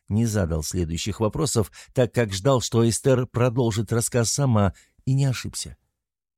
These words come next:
"Я ушла от Джека к Джонни. Джонни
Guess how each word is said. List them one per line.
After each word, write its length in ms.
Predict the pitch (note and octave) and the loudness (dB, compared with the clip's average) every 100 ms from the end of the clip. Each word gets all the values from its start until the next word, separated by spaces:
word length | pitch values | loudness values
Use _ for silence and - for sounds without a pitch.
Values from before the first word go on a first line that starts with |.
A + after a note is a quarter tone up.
| _ _ _ - | _ _ _ -2
"Я 260 | B2 D#3 | 2 4
ушла 320 | D3+ - D3 | 2 2 0
от 200 | - C#3 | 0 -2
Джека 520 | A#2 G#2 D3 - C3+ - | -2 -2 0 0 -2 -2
к 120 | A2 | -10
Джонни. 640 | G2+ A2+ C#3 A2+ F#2+ E2+ - _ _ _ _ _ - | -8 -2 2 2 2 0 -4 _ _ _ _ _ -12
Джонни 400 | B2 D#3 E3 | -2 4 4